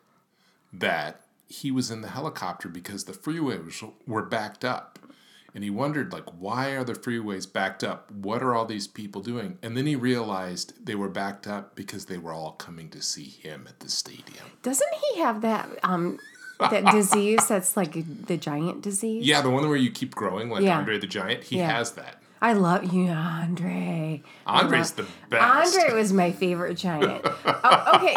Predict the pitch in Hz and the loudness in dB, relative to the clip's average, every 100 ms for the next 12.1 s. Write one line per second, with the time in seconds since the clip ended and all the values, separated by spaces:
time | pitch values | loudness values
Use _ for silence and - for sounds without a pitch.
0 | 277 311 330 320 254 - - - 247 202 | 8 6 4 4 6 8 10 10 10 6
1 | 156 147 143 175 294 302 381 370 349 330 | 8 8 8 4 0 4 6 8 8 6
2 | 330 330 320 320 311 302 294 269 240 - | 6 8 8 8 4 4 0 -2 -4 0
3 | 247 247 247 247 269 269 262 214 190 190 | 2 2 2 2 4 2 2 2 2 2
4 | 170 170 165 165 185 202 - 196 233 226 | 0 0 0 -2 -2 -2 0 0 -2 0
5 | 202 190 185 175 170 160 156 156 151 147 | 0 0 0 0 0 -2 -4 -4 -4 -4
6 | 147 147 147 135 - - - - - 294 | -6 -6 -6 -8 -8 -8 -8 -6 -2 2
7 | 285 339 226 147 - - - - - - | 2 4 2 -2 -8 -20 -14 -14 -6 0
8 | 285 269 233 - 214 220 202 180 - - | 2 2 0 0 0 2 2 0 -4 -20
9 | - - 233 262 320 339 320 277 277 247 | -6 0 2 2 2 2 0 0 -2 0
10 | 247 214 180 175 196 - - 208 196 - | 2 4 4 4 0 -4 -2 0 0 0
11 | 214 175 170 165 - 151 156 175 208 233 | 2 2 2 2 2 0 0 0 0 -2
12 | - | -6